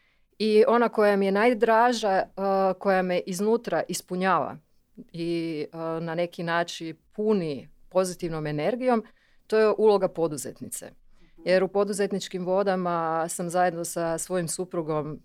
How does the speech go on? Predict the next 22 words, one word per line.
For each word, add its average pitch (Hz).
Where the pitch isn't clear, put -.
evo 175
sad 185
ćemo 170
u 147
punoljetnost, 208
<laughs> -
znači 175
sedamnaest, 185
osamnaest 170
godina. 160
E, 208
i 208
ako 202
pričamo 233
o 196
poduzetništvu, 240
onda 226
mi 214
je 202
bitno 208
možda 190
da 175